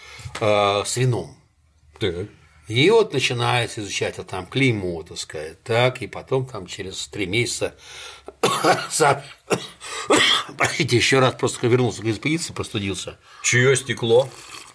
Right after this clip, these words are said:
Speaker 2: Какого года
Speaker 1: И говорят,
Speaker 2: выпустили?
Speaker 1: значит, что это вот стекло выпускалось там вот на двух заводах в Германии с тысяча шестьсот девяностого по тысяча шестьсот девяносто седьмой год.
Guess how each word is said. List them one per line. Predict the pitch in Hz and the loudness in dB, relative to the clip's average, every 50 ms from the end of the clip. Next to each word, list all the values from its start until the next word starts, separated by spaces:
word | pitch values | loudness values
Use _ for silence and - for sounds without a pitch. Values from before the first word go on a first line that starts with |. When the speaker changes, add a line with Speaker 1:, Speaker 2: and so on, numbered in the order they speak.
| _ _ _ _ _ _ _ - | _ _ _ _ _ _ _ 0
Speaker 2:
Какого | - 117 110 - 135 131 120 120 | 0 0 2 2 0 2 2 2
года | 117 113 110 131 | 0 2 2 2
Speaker 1:
И | 151 | 4
говорят, | 147 147 147 143 147 143 143 143 139 123 | 6 6 6 6 6 6 6 4 4 2
Speaker 2:
выпустили? | 127 135 127 - - 131 | 2 0 0 0 0 0
Speaker 1:
значит, | 123 - - | 0 -2 -4
что | - - 151 151 | 0 4 4 6
это | 131 151 | 6 6
вот | 147 165 - - - | 4 2 0 -2 -6
стекло | - - - 151 - 165 202 240 | -6 -2 -2 0 2 4 6 6
выпускалось | 220 - - 135 127 - - 143 127 120 107 - | 6 4 2 0 -4 -2 0 2 4 4 2 2
там | - - 117 107 | 0 -2 -2 -2
вот | 101 92 | -2 -2
на | 117 113 | -2 -2
двух | 104 117 117 110 104 98 | 0 2 2 2 2 2
заводах | 107 117 113 110 107 101 101 104 98 | 2 2 2 4 2 2 2 0 -2
в | 98 | -2
Германии | 98 113 117 120 123 143 165 190 208 190 170 151 143 135 123 117 127 - - - - - - - - - - _ _ _ _ _ - | 0 0 0 2 2 2 2 2 2 2 2 2 2 2 0 -2 -4 -8 -20 -20 -20 -20 -20 -20 -20 -20 -20 _ _ _ _ _ -2
с | 123 113 - - - _ | 0 0 0 -2 -4 _
тысяча | - - 156 156 139 - - - - - 160 - | -2 2 2 4 4 4 2 2 2 2 2 0
шестьсот | - - 135 113 - - - 139 131 117 104 | 0 0 0 -2 -2 -2 0 2 2 2 2
девяностого | 104 110 107 107 110 110 123 151 180 196 190 - - - 175 165 160 156 151 151 147 135 | 0 -2 0 0 0 0 2 4 4 2 2 -2 -4 -4 -2 0 2 2 4 2 2 2
по | 127 135 - - 139 143 147 147 135 | -2 -6 -6 -2 0 2 2 2 0
тысяча | 143 - - - 139 160 160 - - - 123 | -2 -8 -6 -4 -2 0 0 0 0 -2 -2
шестьсот | - - 120 - - - 147 135 113 | -2 -2 -2 -2 -2 0 0 0 0
девяносто | 104 104 107 107 117 120 113 - - 123 | 0 -2 -2 -2 -2 -2 -4 -6 -6 -6
седьмой | 110 101 104 104 104 101 | -4 -2 -2 0 0 -2
год. | 92 87 85 78 - - - | -2 -4 -8 -14 -16 -20 -20